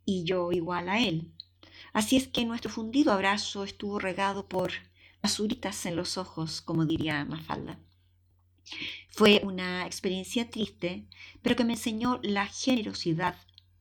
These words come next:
sin límites del amor de mis abuelitos amados. Ellos sabían que yo tenía inquietudes y que en el Chile de la dictadura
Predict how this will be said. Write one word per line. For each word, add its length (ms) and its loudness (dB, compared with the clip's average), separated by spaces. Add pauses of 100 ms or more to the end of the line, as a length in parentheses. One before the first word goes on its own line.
(180)
sin 480 8
límites 580 -2
del 140 0
amor 360 -4
de 80 -4
mis 180 -6
abuelitos 800 -2
amados. 680 0 (540)
Ellos 240 6
sabían 400 0
que 140 -6
yo 140 -6
tenía 240 -8
inquietudes 800 -4 (360)
y 240 2
que 400 0
en 140 -4
el 180 -10
Chile 380 4
de 140 -6
la 120 -6
dictadura 720 -6